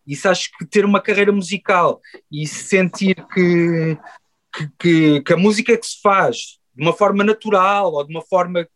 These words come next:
sem ter um, uma, uma estratégia com uma finalidade. Faz a música porque se gosta dela, porque se acredita nela, porque gostamos de a fazer,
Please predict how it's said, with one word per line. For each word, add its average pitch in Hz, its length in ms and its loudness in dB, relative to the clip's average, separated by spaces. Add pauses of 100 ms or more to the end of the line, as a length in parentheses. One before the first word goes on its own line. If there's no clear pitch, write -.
(380)
sem 180 280 -2
ter 190 360 0
um, 185 120 -4 (140)
uma, 160 500 -4 (400)
uma 147 580 2
estratégia 170 920 0
com - 100 -14
uma 175 120 0
finalidade. 180 800 -2
Faz 190 200 -2
a 214 60 -4
música 202 300 -2
porque - 260 -8
se - 120 -16
gosta 196 340 0
dela, 208 360 2
porque - 220 -18
se - 80 -12
acredita 170 420 -4
nela, 196 520 2 (440)
porque 151 300 -6
gostamos 190 420 0
de 180 80 0
a 170 60 0
fazer, 185 560 2